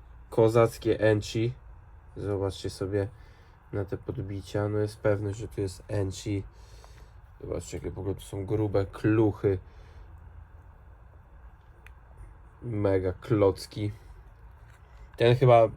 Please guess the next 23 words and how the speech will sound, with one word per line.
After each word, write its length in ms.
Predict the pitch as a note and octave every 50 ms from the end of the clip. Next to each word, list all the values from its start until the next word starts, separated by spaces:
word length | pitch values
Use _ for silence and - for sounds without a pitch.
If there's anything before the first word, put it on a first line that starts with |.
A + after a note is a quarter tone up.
| -
y, 480 | B2 A2 A2 A2 A2 A2+ A2+ A2 A2+ A2 A2
dzisiaj 320 | A#2+ B2 B2 - G#2+ F#2+
wyszedł. 380 | F#2 F#2+ F#2 - F#2 F#2 F#2+ F2+ - - - - - - - - - - - - -
Tutaj 340 | - C3+ C3 A#2 A2+ A2+
też 260 | G#2+ - A#2 A2+ - B2
jest 440 | A2+ A2 - - - - - - - - - - - - - - - - - -
Enchi. 540 | - A#2 A2+ A2 G#2+ - - - A#2 A2+ G#2+ - - - - - - - - - - - - - - - - - - - - - - -
W 20 |
ogóle 200 | - A#2 G2+ - - - - - - - - - - - - - - - - - - - - -
ma 160 | G2+ G2+ G2
mega 300 | G2+ A2+ C3+ C3 C#3 B2+
jasny 360 | B2 A#2 A#2+ B2+ - C3 B2+
ten 260 | - B2 A#2 B2 B2
łeb. 220 | A#2+ A2+ G#2 F#2 - - - - - - - - - - - - - - - - - - -
Inne 320 | B2+ A#2+ B2+ B2+ C3 C3
chyba 260 | B2+ B2+ B2 A#2 B2 A#2
aż 120 | A2+ -
tak 220 | - B2 - -
nie 80 | - A#2+
mają, 340 | B2+ D3 D3 B2 G#2 G2 G2+
więc 260 | G#2 G2+ G#2+ - -
może 260 | A2+ A2 A2 A#2 G#2
tutaj, 400 | - - G2 - A2+ G#2+ G#2+ G#2